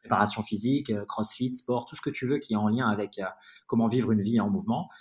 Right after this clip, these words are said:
C'est gratuit et c'est là-dessus que j'aimerais échanger à partir de maintenant. Sinon, moi, je suis très, très ac-,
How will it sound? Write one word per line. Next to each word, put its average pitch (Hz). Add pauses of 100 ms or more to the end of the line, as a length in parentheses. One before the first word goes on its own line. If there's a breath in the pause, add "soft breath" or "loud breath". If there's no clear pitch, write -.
(200 loud breath)
C'est 202
gratuit 156
et 160
c'est 165
là-dessus 139
que 127
j'aimerais 117
échanger 120
à 110
partir -
de 104
maintenant. 110
Sinon, 117
moi, 113
je -
suis -
très, -
très 113
ac-, 107